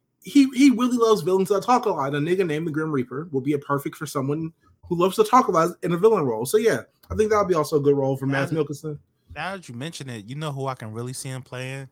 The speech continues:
Speaker 2: Like, just in my casting mind. Um, Sinister, Mister Sinister.
Speaker 1: Yo.
Speaker 2: Mm-hmm.
Speaker 1: Yo, you might have, sh-, shit, you
Speaker 2: I
Speaker 1: might
Speaker 2: could
Speaker 1: have just
Speaker 2: definitely
Speaker 1: did
Speaker 2: see him
Speaker 1: something
Speaker 2: playing
Speaker 1: like that.
Speaker 2: that role.
Speaker 1: You might have, you
Speaker 2: Especially
Speaker 1: might have just did, did something there, man.
Speaker 2: <laughs>
Speaker 1: Um,
Speaker 2: Especially with the rumors of them wanting to jump straight to Sinister.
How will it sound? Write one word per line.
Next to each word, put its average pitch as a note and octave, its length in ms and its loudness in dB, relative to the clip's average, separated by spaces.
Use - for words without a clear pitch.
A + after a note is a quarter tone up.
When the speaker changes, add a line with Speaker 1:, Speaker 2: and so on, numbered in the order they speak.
Speaker 2:
Like, G2+ 220 -18
just G#2 240 -14
in A2 80 -16
my G#2 360 -12
casting G2+ 460 -14
mind. G2+ 380 -16
Um, G#2 460 -12
Sinister, C#3 480 -8
Mister A2+ 220 -16
Sinister. A2+ 440 -16
Speaker 1:
Yo. F#2 600 -16
Speaker 2:
Mm-hmm. B2 320 -16
Speaker 1:
Yo, A2 440 -4
you A#2+ 160 0
might B2+ 260 0
have, A2+ 160 -8
sh-, - 300 -4
shit, - 320 -6
you G2+ 80 -10
Speaker 2:
I A#2+ 40 -8
Speaker 1:
might A#2+ 100 -4
Speaker 2:
could - 80 -8
Speaker 1:
have D3 140 -4
just - 20 -14
Speaker 2:
definitely B2+ 100 0
Speaker 1:
did C3 80 2
Speaker 2:
see D3+ 140 -6
him C#3+ 60 -6
Speaker 1:
something B2 140 -8
Speaker 2:
playing C3 180 -2
Speaker 1:
like B2 100 -8
that. A#2+ 80 -6
Speaker 2:
that A#2+ 80 -6
role. A#2+ 400 -8
Speaker 1:
You A#2+ 80 -6
might C3+ 100 2
have, C3+ 80 4
you A#2+ 60 2
Speaker 2:
Especially C3 220 0
Speaker 1:
might C#3 80 6
have B2 100 4
just A#2+ 140 -6
did, C3+ 240 8
did C#3+ 240 6
something A#2+ 240 0
there, C3+ 220 4
man. B2 400 0
Speaker 2:
<laughs> D3+ 120 -10
Speaker 1:
Um, B2 640 0
Speaker 2:
Especially E3+ 260 -8
with D#3+ 100 -4
the B2+ 60 -6
rumors D3+ 380 -4
of A#2+ 180 -6
them B2 240 -10
wanting A#2 220 -10
to A2+ 80 -12
jump G#2+ 240 -12
straight G#2+ 260 -16
to G#2 60 -16
Sinister. A#2 500 -16